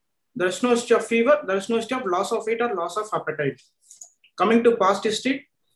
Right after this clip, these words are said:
there is no history of previous surgeries or radiation exposure in the past. There is no history of close contact with tuberculosis,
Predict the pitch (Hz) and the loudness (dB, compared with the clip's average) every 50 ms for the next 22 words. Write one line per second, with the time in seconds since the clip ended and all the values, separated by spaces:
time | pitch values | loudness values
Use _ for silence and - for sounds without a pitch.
0 | _ _ - - 185 196 202 202 - 240 262 254 240 240 - - 233 233 233 - | _ _ -4 0 0 0 0 2 2 4 4 4 4 2 2 2 2 2 2 2
1 | - 233 240 233 262 254 - 226 214 208 208 240 240 269 254 - 202 202 196 190 | 2 2 4 4 2 0 0 0 0 0 2 2 0 0 2 2 0 0 0 0
2 | 202 220 233 233 233 - 220 208 - - - 208 208 202 220 208 190 175 165 _ | 0 2 2 2 2 0 -4 -6 -6 -6 -6 -6 -4 -4 -4 -6 -6 -8 -10 _
3 | - 160 160 - - - - _ _ _ _ _ _ _ _ - - 185 190 - | -6 -4 -4 -4 -8 -14 -16 _ _ _ _ _ _ _ _ -2 -2 -2 0 2
4 | - 240 247 240 240 247 233 - - 220 226 247 240 240 - 226 226 233 233 226 | 4 4 4 4 4 2 0 0 2 4 6 6 4 4 0 0 2 2 0 0
5 | 220 226 233 - 202 185 185 208 208 208 208 190 - 139 - - - - - - | 0 0 -2 -2 -4 -2 -2 -2 -2 0 -2 -2 -2 -2 -4 -4 -4 -6 -10 -14